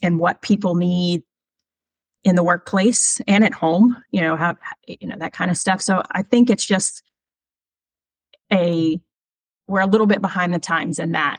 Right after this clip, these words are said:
And I think it's happening. I think there are people like us out there, and, and people are talking about it slowly. And the more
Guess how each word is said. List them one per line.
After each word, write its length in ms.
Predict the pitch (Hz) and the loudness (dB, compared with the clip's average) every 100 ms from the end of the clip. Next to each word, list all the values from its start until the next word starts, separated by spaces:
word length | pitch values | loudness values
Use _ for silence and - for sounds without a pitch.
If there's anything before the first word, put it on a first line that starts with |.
| _ | _
And 140 | 190 190 | -4 -2
I 80 | |
think 280 | 196 240 247 | 0 0 0
it's 200 | 233 - | -2 -4
happening. 580 | - 180 - 226 226 220 | -6 -4 -2 -2 -2 -2
I 80 | 196 | -4
think 300 | - 185 - _ _ | -4 -8 -10 _ _
there 120 | 196 180 | -6 -6
are 20 | |
people 340 | - 208 208 | -4 -2 0
like 260 | 196 185 196 | 0 -2 -2
us 220 | 185 - | -4 -2
out 220 | 180 - | -4 -2
there, 300 | 202 185 185 | -2 -2 -2
and, 280 | 180 175 - - | -2 -4 -6 -6
and 320 | 185 175 - | -4 -4 -4
people 300 | 202 - 185 | -6 -4 -4
are 120 | 180 | -6
talking 420 | - 175 - 202 | 0 -2 2 0
about 240 | 190 190 196 | 2 2 0
it 140 | - | -6
slowly. 640 | - 190 180 214 262 294 _ - - - | -6 -4 -2 0 2 0 _ -20 -16 -4
And 140 | 185 | -2
the 60 | 185 | 0
more 540 | 190 202 202 202 196 | 0 2 2 2 0